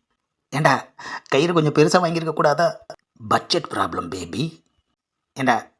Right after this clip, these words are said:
எதுக்கெடுத்தாலும் பட்ஜெட் ப்ராப்ளம், பட்ஜெட் ப்ராப்ளம்னு சொல்றியே, அப்புறம் எதுக்குடா என்னை கடத்துன? வெரி சிம்பிள் பேபி, என் பட்ஜெட் ப்ராப்ளத்திலிருந்து நான் ரிலீஃப் ஆகிறதுக்காக தான் உன்னை கடத்துனேன்.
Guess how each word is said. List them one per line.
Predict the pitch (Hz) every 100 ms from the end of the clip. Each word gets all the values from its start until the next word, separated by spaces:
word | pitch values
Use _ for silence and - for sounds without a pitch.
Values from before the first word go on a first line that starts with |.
| _ _ -
எதுக்கெடுத்தாலும் | 135 156 185 180 190 190
பட்ஜெட் | 147 - 160
ப்ராப்ளம், | 156 143 170 196
பட்ஜெட் | 135 131 160
ப்ராப்ளம்னு | 151 147 151 139
சொல்றியே, | 131 120 120 - _ _ _ -
அப்புறம் | - 151
எதுக்குடா | 143 220 233
என்னை | 151
கடத்துன? | 135 147 147 117 143 - _ _ _ _ _ -
வெரி | 120 156 190
சிம்பிள் | - 156 175 - 180 127
பேபி, | 98 87 107 123 170 _ _ _ _ -
என் | 113 92
பட்ஜெட் | 113 - 160 151
ப்ராப்ளத்திலிருந்து | - 117 110 104 107 98 101 98 131 208 226 - - -
நான் | - 131
ரிலீஃப் | 123 123 226 -
ஆகிறதுக்காக | 147 - 117 - 110
தான் | - 294
உன்னை | 208 170
கடத்துனேன். | - 392 - 165 -